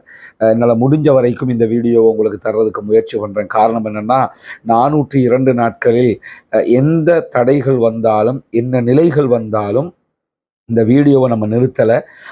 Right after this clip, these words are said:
காசாவுல என்ன நடக்கிறது என்கிற செய்திகளை தொடர்ந்து உங்களுக்கு தந்து கொண்டே இருக்கிறோம் என்கிற வகையில், இன்றைக்கும் இது, அஹ், நிறுத்தப்பட்டு விடக்கூடாது என்கிற காரணத்தினால, அஹ், உண்மையில், அஹ், அஹ்,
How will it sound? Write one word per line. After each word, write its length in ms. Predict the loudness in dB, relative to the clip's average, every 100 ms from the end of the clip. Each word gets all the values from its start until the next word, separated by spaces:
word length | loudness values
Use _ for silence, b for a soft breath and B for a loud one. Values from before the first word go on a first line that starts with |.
| B
காசாவுல 540 | -2 0 2 0 2
என்ன 180 | 0 0
நடக்கிறது 460 | 0 0 0 0 0
என்கிற 280 | -2 -2 -2
செய்திகளை 400 | -2 -2 0 -2
தொடர்ந்து 540 | 0 0 2 2 0
உங்களுக்கு 360 | 2 0 -2 -4
தந்து 280 | -6 -4
கொண்டே 280 | -2 0 0
இருக்கிறோம் 420 | 0 -2 0 -2
என்கிற 380 | 0 -8 -2 -2
வகையில், 500 | 0 0 2 2 0 B B B
இன்றைக்கும் 600 | 0 2 2 0 0 0
இது, 440 | 2 4 4 2 -2 B B
அஹ், 100 | -2
நிறுத்தப்பட்டு 580 | 0 0 0 -2 -2 -2
விடக்கூடாது 760 | 0 0 0 0 2 2 2 0 0 B B
என்கிற 280 | -6 0 0
காரணத்தினால, 720 | 2 0 0 -2 -2 0 2 4 4 2 0 -4 B B -4
அஹ், 120 | 0
உண்மையில், 580 | 0 0 2 2 0 -2
அஹ், 400 | 0 2 4 2
அஹ், 200 | 0 -2